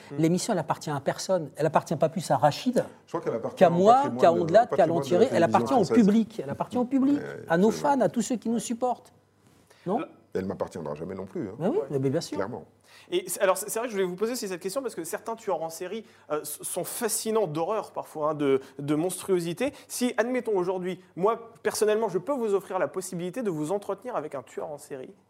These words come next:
Speaker 1: quel serait ce tueur en série et qu'est-ce que vous lui demanderiez ?
Speaker 2: Eh ben moi, je vais vous faire une confidence.
Speaker 1: Ouais.
Speaker 2: J'ai reçu à B F M une lettre de Youssouf Fofana.
Speaker 1: Youssouf Fofana,
Speaker 2: Qui
Speaker 1: le,
Speaker 2: m'a
Speaker 1: le
Speaker 2: écrit,
Speaker 1: gang des barbares, hein,
Speaker 2: qui
Speaker 1: ouais.
Speaker 2: m'a écrit.
Speaker 1: Ouais.
Speaker 2: J'ai reçu la lettre il y a trois semaines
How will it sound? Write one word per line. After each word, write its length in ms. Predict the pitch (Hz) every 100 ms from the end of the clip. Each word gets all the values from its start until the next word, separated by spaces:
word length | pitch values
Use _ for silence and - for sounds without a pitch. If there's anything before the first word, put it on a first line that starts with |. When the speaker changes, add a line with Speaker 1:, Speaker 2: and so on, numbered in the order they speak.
| _ _ -
Speaker 1:
quel 180 | 208
serait 280 | 185 180 165
ce 100 | 160
tueur 220 | 143 151
en 80 | 143
série 280 | 139 147 208
et 60 | 143
qu'est-ce 200 | 208 214
que 60 | 160
vous 100 | 139
lui 100 | 143
demanderiez ? 520 | 156 165 131 120 120 _ _ _ _ _ _ _ _ _ _ _ _ _ _ _ _
Speaker 2:
Eh 60 | 135
ben 100 | 135
moi, 140 | 151
je 80 | 131
vais 40 | 127
vous 40 |
faire 180 | - 143
une 80 | 135
confidence. 680 | 131 - 117 110 - - 139
Speaker 1:
Ouais. 140 | 127 - -
Speaker 2:
J'ai 200 | 120 123
reçu 520 | 135 151 - 131 214 - _ -
à 100 | 160
B 180 | 139 139
F 140 | -
M 180 | 131 160 -
une 180 | 156 143
lettre 340 | 156 180 -
de 140 | 131 135
Youssouf 420 | 131 160 - 185
Fofana. 540 | - 139 - 117 113
Speaker 1:
Youssouf 380 | 135 214 233 226
Fofana, 460 | - 180 165 151 135
Speaker 2:
Qui 80 | 135
Speaker 1:
le, 80 | 160
Speaker 2:
m'a 80 |
Speaker 1:
le 40 | 220
Speaker 2:
écrit, 160 | 180 170
Speaker 1:
gang 180 | 214
des 80 | 196
barbares, 380 | 165 151 139 123
hein, 100 | 151
Speaker 2:
qui 100 | 143
Speaker 1:
ouais. 60 | 156
Speaker 2:
m'a 100 | 196
écrit. 420 | 202 - 135 139 - -
Speaker 1:
Ouais. 200 | 143 135 - _ _
Speaker 2:
J'ai 120 | -
reçu 180 | 120 -
la 120 | 127
lettre 260 | 131 139 -
il 40 |
y 20 | 117
a 60 |
trois 200 | - 175
semaines 420 | - 127 135 190